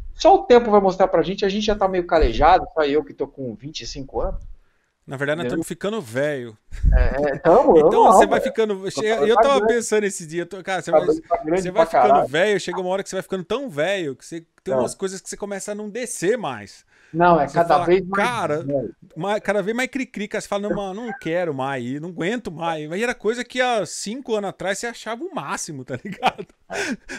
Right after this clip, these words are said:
Speaker 2: E hoje
Speaker 1: Cara,
Speaker 2: você fala,
Speaker 1: eu fui
Speaker 2: "Cara, velho, por que que você tá
Speaker 1: fui
Speaker 2: fazendo
Speaker 1: buscar,
Speaker 2: isso?"
Speaker 1: ó, eu vou, eu vou contar até uma história. Eu, eu,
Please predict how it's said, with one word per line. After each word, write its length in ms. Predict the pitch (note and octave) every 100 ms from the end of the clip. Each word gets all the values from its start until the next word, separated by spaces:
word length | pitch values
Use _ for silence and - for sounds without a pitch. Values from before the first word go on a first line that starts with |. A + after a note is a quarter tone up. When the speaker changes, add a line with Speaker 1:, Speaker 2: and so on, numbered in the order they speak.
| -
Speaker 2:
E 100 | A3
hoje 40 | A3+
Speaker 1:
Cara, 100 | F#3+
Speaker 2:
você 60 | D3+
fala, 120 | -
Speaker 1:
eu 20 |
fui 160 | G#3+ F3+
Speaker 2:
"Cara, 480 | A3+ C#4+ D#4+ C4+
velho, 200 | F3 F3
por 180 | - D4
que 140 | - C#4
que 80 |
você 60 | F4+
tá 40 |
Speaker 1:
fui 100 | E4+
Speaker 2:
fazendo 140 | A#3 A3
Speaker 1:
buscar, 200 | F#3 F#3 G3+
Speaker 2:
isso?" 180 | F3+ E3
Speaker 1:
ó, 180 | D3 -
eu 80 | D3
vou, 200 | D#3+ G#3+
eu 60 | D#3+
vou 100 | E3
contar 240 | F3 F3
até 140 | E3+ F3+
uma 80 |
história. 340 | E3+ - C3 B2
Eu, 80 | B2 C3+
eu, 300 | C#3 -